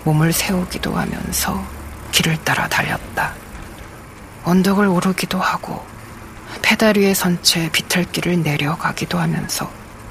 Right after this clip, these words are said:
시내로, 시내의 소비자 조합 쪽으로 달렸다. 마지막 비탈길을 오르고 소비자 조합 앞 입구로 들어가 자전거에서 내리고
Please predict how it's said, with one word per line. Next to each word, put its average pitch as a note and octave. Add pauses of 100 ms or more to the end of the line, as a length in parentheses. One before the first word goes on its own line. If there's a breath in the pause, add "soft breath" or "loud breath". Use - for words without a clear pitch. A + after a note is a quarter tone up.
(220)
시내로, F3+ (1160)
시내의 G#3+
소비자 A3
조합 F3
쪽으로 D3+
달렸다. - (1400)
마지막 C#3+
비탈길을 D3
오르고 C#3+ (640 loud breath)
소비자 F#3+
조합 E3
앞 D#3 (140)
입구로 E3
들어가 C#3+
자전거에서 D#3
내리고 C#3+